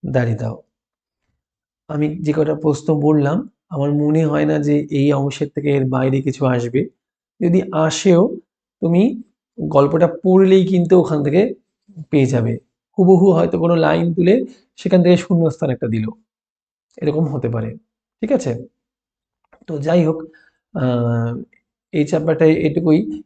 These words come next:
এরপরে আছে সজারুর কাঁটা, হ্যাঁ, তাহলে পরের দিন আমি ভিডিওতে সজারুর কাঁটা নিয়ে আসব। তুমি ততক্ষণ এই চ্যাপ্টারটা খুব ভালো করে পড়ো, ঠিক আছে? প্রশ্নগুলো কিন্তু ভালো করে লিখে, লিখে পড়ে নিয়ে মুখস্থ করবে, করে নিয়ে অভ্যাস করবে লেখা।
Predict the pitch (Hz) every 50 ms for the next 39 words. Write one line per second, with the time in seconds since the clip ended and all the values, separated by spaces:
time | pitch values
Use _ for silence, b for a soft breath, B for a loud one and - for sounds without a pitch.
0 | _ - 202 160 151 160 160 151 151 156 160 156 156 170 151 143 - 156 147 143
1 | 151 151 151 151 147 147 - 135 127 127 131 131 170 - _ _ _ _ _ _
2 | _ - 208 208 190 156 147 - _ _ _ _ _ _ - 170 147 139 143 143
3 | 143 143 143 143 139 - 175 - _ _ _ - - 151 135 - - 151 147 156
4 | 151 151 156 160 160 156 156 160 156 151 143 156 160 151 160 156 156 151 156 143
5 | - 156 151 151 143 156 156 151 - 151 147 147 147 147 147 143 143 131 135 131
6 | 139 165 - b b b b b b - 170 160 165 156 156 147 160 165 - 170
7 | 165 165 156 160 147 - 160 151 160 156 - 160 139 135 143 151 147 156 156 156
8 | 151 - 151 143 139 143 160 226 - _ _ _ _ _ _ _ _ - 208 214
9 | 180 175 143 - - 165 160 156 - - 190 175 165 185 185 180 165 180 170 160
10 | 185 170 151 147 156 170 160 175 170 165 160 156 160 160 - - 185 190 196 180
11 | 170 175 165 - - 196 196 202 202 196 196 - 190 180 175 180 190 190 196 185
12 | 170 143 127 - _ _ _ _ _ _ _ - 185 185 180 185 180 - - 185
13 | 175 190 180 175 180 196 226 - - - - _ _ - - 180 175 180 180 185
14 | 196 190 175 160 160 160 170 170 160 - - 165 151 156 147 143 143 - - 139
15 | 127 -